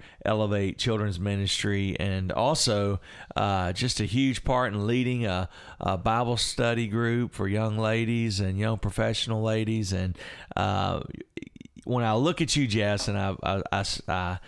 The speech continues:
see the summary of your life on a, being lived out day to day,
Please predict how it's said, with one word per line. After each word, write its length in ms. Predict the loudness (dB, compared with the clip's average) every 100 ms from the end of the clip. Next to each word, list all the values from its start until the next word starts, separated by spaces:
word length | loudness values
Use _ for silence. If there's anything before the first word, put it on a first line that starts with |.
| -10
see 240 | -2 2
the 100 | 2
summary 480 | 2 2 2 2 2
of 80 | 2
your 180 | 2 2
life 520 | 2 2 2 0 0
on 140 | 0
a, 100 | 0 -4 -10 -4
being 320 | 0 2 2
lived 280 | 2 2 2
out 320 | 0 0 0
day 160 | 0 0
to 80 | 0
day, 420 | 2 2 2